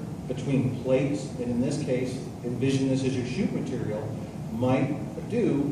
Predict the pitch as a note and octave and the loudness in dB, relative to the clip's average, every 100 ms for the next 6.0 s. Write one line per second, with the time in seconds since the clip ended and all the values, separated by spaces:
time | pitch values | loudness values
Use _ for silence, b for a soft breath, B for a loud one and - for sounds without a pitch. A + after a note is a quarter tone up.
0 | - - B2+ B2+ C3 B2+ C3+ C3 C3 - | -2 0 0 2 2 2 2 2 0 -4
1 | - B2 E3 - F3 D#3+ - B2+ C3+ - | 0 6 6 6 4 4 2 0 0 -2
2 | - - - C#3+ C3+ C3+ C3 C3 C3 - | -4 -6 0 2 2 0 0 0 0 0
3 | B2+ A#2+ B2+ A#2+ A2+ B2 C#3 - D#3 G#3+ | 0 2 2 2 0 0 -2 -2 -2 -2
4 | - - - A2 A2 A2+ - A#2+ A#2+ F#3 | -2 -4 -4 -4 -4 -4 -4 -2 0 0
5 | - D3 C#3 B2+ B2 B2 A#2+ A#2+ A#2+ | 0 -2 -2 -2 -2 -2 -2 -2 -4